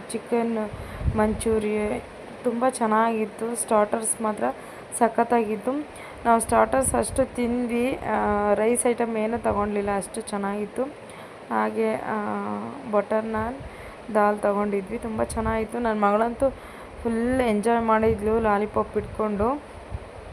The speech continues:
ಆ, so, ಆ, ಸ್ವಲ್ಪ, ಆ, ಎಕ್ಸ್‌ಪೆನ್ಸ್ ಆಯಿತು, ಆ, ಫುಡ್ಡು, but ಚೆನ್ನಾಗಿತ್ತು. ಒಂದು ಸಲ ಹೋಗೋದು ಎಕ್ಸ್‌ಪೀರಿಯನ್ಸ್‌ಗೋಸ್ಕರ ಚೆನ್ನಾಗಿತ್ತು ಒಂಥರ. ಇಷ್ಟು ನಾವೆಲ್ಲರೂ ತಿಂದ್ವಿ.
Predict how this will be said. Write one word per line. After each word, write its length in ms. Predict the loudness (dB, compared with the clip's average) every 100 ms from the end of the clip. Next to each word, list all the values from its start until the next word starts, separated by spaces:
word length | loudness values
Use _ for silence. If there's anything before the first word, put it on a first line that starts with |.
| -14 -14 -16 -10 -4
ಆ, 200 | -2 0
so, 160 | 2 2 2 0 0 -4 -10 -16 -18 -18 -18 -18 -6
ಆ, 220 | 0 0 0 -4 2
ಸ್ವಲ್ಪ, 400 | 4 4 4 6 6 2
ಆ, 360 | 0 0 0 0 -2
ಎಕ್ಸ್‌ಪೆನ್ಸ್ 760 | -4 0 2 2 0 -2 -4 -6 -6
ಆಯಿತು, 540 | -2 0 -2 -2 -4 -4
ಆ, 920 | -6 -4 -2 0 0 0 -2 -4 -8
ಫುಡ್ಡು, 580 | -6 -6 -4 -2 -2 -4 -10 -14 -14 -14 4
but 100 | 8
ಚೆನ್ನಾಗಿತ್ತು. 680 | 8 8 6 8 4 2 0
ಒಂದು 340 | 2 2 0 2
ಸಲ 180 | 4 6
ಹೋಗೋದು 500 | 6 4 4 2 2
ಎಕ್ಸ್‌ಪೀರಿಯನ್ಸ್‌ಗೋಸ್ಕರ 1120 | 0 -4 -2 -2 -2 -4 -2 -2 -2 -4 -2 -2 -6 -16 -16 -16 -16 2
ಚೆನ್ನಾಗಿತ್ತು 520 | 4 6 4 0 0
ಒಂಥರ. 480 | 2 2 0 2 4
ಇಷ್ಟು 480 | 6 4 -2 -4 -2
ನಾವೆಲ್ಲರೂ 480 | 2 2 2 2 -2
ತಿಂದ್ವಿ. 640 | 0 -2 0 -2 -4 -4